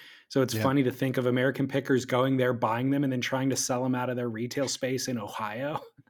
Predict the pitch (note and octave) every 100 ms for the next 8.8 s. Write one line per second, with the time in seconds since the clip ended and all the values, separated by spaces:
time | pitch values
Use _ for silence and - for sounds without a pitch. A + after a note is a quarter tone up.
0 | _ _ A#2+ B2+ G#2+ - - D3+ D3+ -
1 | _ - _ - A#2+ G#2+ D#3+ B2+ B2 A2+
2 | A#2+ A#2+ A2+ - - _ _ _ _ -
3 | G#2+ A#2 G2 - - _ _ _ - D3+
4 | - F#3+ G#3+ F3 C#3+ E3 B2+ C#3 F3 -
5 | C3+ B2+ D3 B2+ B2 B2 C3 C#3 C3 A#2+
6 | A2+ B2+ A#2+ A#2+ A2+ B2 A2+ - C#3 B2
7 | A2+ B2+ B2 B2+ B2+ C3+ C3 B2+ B2+ C3
8 | A#2 A#2+ B2 B2 A#2+ D3 D#3 C#3